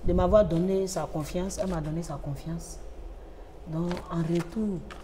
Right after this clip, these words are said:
je vais toujours me battre comme je peux sur le terrain, plus satisfait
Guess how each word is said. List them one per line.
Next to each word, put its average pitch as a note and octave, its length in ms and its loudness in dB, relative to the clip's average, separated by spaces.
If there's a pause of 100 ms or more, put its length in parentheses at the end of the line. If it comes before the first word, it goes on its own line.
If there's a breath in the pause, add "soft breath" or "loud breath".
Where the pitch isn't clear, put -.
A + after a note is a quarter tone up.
(260)
je E3 100 2
vais F#3 260 2 (560)
toujours G3 420 2 (180)
me D3+ 100 0
battre D#3 440 -4 (1400)
comme F#3+ 200 0
je D#3+ 120 2
peux E3+ 220 -2
sur F3 180 -4
le D#3 100 0
terrain, D3+ 360 -6 (720)
plus E3 200 -2
satisfait D3+ 560 -8